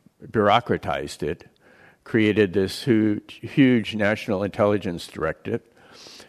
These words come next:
uh, which is based out at, uh, Liberty Station, which some of us old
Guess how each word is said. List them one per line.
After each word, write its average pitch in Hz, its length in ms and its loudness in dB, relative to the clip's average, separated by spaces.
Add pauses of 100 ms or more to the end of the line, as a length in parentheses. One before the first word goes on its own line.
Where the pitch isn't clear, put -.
(200)
uh, 73 300 -10
which - 320 -12
is 78 160 -10 (120)
based 98 380 -2
out 92 240 2
at, 85 300 -6
uh, 82 220 0 (380)
Liberty 131 380 6
Station, 113 680 0 (440)
which - 360 -8 (340)
some - 180 2
of 110 140 2
us 98 160 2
old 101 340 0